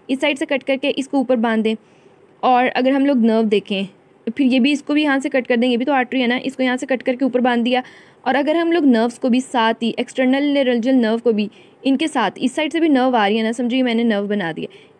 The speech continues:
इसको भी यहाँ से साथ ही कट करके ऊपर टाई कर दें, इधर side की भी nerve को अगर साथ ही कट करके टाई, अ, ऊपर टाई कर दें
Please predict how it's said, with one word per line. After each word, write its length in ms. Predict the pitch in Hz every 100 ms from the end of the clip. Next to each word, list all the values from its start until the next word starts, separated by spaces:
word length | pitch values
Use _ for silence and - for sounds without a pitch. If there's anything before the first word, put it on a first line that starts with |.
| -
इसको 260 | 269 - 311
भी 120 | 320
यहाँ 160 | 285 285
से 120 | -
साथ 160 | 269
ही 100 | 247
कट 180 | 269 254
करके 240 | 262 269 285
ऊपर 200 | 262 269
टाई 220 | 247 233
कर 160 | 247
दें, 260 | 220 240 -
इधर 240 | 233 208
side 300 | 254 269 254
की 80 | 254
भी 100 | 269
nerve 220 | 247 233
को 120 | 233 254
अगर 160 | 240
साथ 240 | 240 247 220
ही 100 | 240
कट 160 | 233
करके 280 | - 240 262
टाई, 200 | 254 214
अ, 180 | - 208
ऊपर 260 | 220 220
टाई 220 | 247 220 214
कर 120 | 226
दें 160 | 214